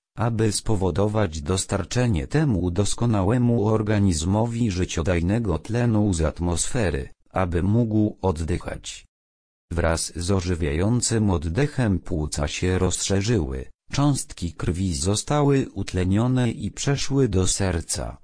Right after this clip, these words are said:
który to organ przeniósł je do każdej części ciała, budząc wszystkie przygotowane, lecz dotąd śpiące nerwy do czucia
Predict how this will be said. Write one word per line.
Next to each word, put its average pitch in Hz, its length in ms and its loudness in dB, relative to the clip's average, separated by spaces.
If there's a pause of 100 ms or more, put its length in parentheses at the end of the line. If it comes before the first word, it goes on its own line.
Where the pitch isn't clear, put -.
(160)
który 87 340 0
to 82 200 -2
organ 107 500 2
przeniósł 135 800 0
je 98 200 0
do 92 160 0
każdej 113 520 0
części 101 640 -2
ciała, 107 460 0
budząc 80 580 -2
wszystkie - 680 -4
przygotowane, 90 1000 -2 (200)
lecz 85 320 0
dotąd 78 520 -2
śpiące 92 720 -2
nerwy 113 420 0
do 80 240 0
czucia 131 540 0